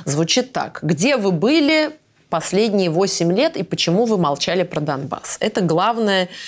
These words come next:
пропагандистский мем. Перефразируя, хочу тебя спросить, э, где ты, Глеб Пьяных, был десять лет назад и почему ты молчал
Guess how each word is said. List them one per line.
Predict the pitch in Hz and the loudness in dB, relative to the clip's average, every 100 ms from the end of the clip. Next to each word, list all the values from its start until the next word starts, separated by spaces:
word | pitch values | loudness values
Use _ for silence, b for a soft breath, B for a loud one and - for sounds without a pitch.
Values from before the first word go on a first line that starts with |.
| B - | B -6
пропагандистский | 175 165 151 147 165 196 - 160 | -4 -2 -2 0 0 0 0 0
мем. | 160 135 - _ - B B B B B _ | 0 0 -6 _ -20 B B B B B _
Перефразируя, | 185 185 208 208 233 392 349 | -4 -2 0 0 2 4 2
хочу | 226 170 254 | 2 -2 -4
тебя | - 196 | -2 -2
спросить, | 170 - 151 151 - - - | -2 -2 -4 -4 -8 -8 -4
э, | 147 143 | -2 0
где | 147 165 175 294 | 0 0 2 0
ты, | 262 | 0
Глеб | 190 175 208 190 - | -2 2 2 0 0
Пьяных, | 160 175 269 359 - - - | 0 2 2 0 -4 -10 -6
был | 156 151 202 175 | -4 2 2 4
десять | 160 196 - 156 | 2 0 0 -2
лет | 160 165 156 | 0 -2 -2
назад | 143 160 269 349 | -2 0 0 -2
и | - 165 | -6 -8
почему | - - 170 226 | -6 -2 0 0
ты | 233 | 0
молчал | 190 175 196 - 202 143 - | 2 2 0 0 0 0 -4